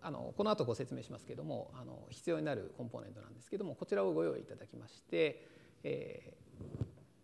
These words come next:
ー、Azure側の方はですね、今回災害対策のサイトとしては、えー、東日本データセンター、こちらをですね、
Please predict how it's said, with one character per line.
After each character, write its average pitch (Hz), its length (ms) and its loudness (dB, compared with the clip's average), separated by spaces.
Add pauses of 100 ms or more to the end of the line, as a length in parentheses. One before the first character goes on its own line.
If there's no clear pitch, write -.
(220)
ー、 156 40 2
Azure 220 340 8
側 233 160 8
の 233 80 4
方 233 160 6
は 139 100 8
で 104 80 2
す - 100 -6
ね、 110 220 -4
今 214 100 0
回 131 140 2
災 165 240 4
害 180 160 4
対 175 180 0
策 - 180 -2
の 107 120 -8
サ 117 160 -8
イ 117 60 -8
ト 117 120 -8
と - 100 -6
し - 120 -12
て 123 100 -2
は、 113 280 -2 (340)
え - 140 0
ー、 - 20 0
東 180 420 2
日 202 120 2
本 185 240 4
デ 180 180 6
ー - 20 -8
タ 180 100 0
セ 165 140 -2
ン 131 80 0
タ - 140 -10
ー、 - 20 -10 (480)
こ 180 140 -2
ち 247 140 0
ら 240 120 6
を 214 60 6
で 127 80 2
す - 120 -6
ね、 107 280 -10